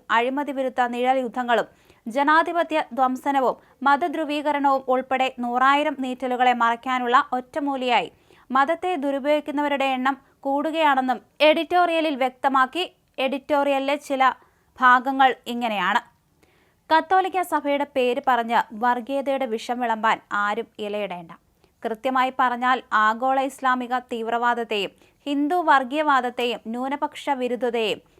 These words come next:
അഹിംസാ മാർഗങ്ങളിലൂടെ എതിർത്തിട്ടുള്ള കത്തോലിക്ക സഭ സ്വന്തം ചെലവിൽ ഒരു വർഗീയ പ്രസ്ഥാനത്തെയും വളർത്തിയെടുക്കില്ല. മതത്തെയല്ല, തീവ്രവാദത്തെയാണ് നാം ചെറുക്കുന്നത്. സ്വന്തം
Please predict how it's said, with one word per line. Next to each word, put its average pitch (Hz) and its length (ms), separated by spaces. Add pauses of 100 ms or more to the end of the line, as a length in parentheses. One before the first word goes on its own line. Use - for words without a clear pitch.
(180)
അഹിംസാ 330 440 (120)
മാർഗങ്ങളിലൂടെ 254 720 (140)
എതിർത്തിട്ടുള്ള 240 540 (120)
കത്തോലിക്ക 247 480 (100)
സഭ 233 140 (480)
സ്വന്തം 240 420
ചെലവിൽ 254 300 (160)
ഒരു 220 200
വർഗീയ 226 400
പ്രസ്ഥാനത്തെയും 233 680 (200)
വളർത്തിയെടുക്കില്ല. 214 720 (640)
മതത്തെയല്ല, 226 540 (280)
തീവ്രവാദത്തെയാണ് 247 920
നാം 208 100 (160)
ചെറുക്കുന്നത്. 180 480 (460)
സ്വന്തം 254 380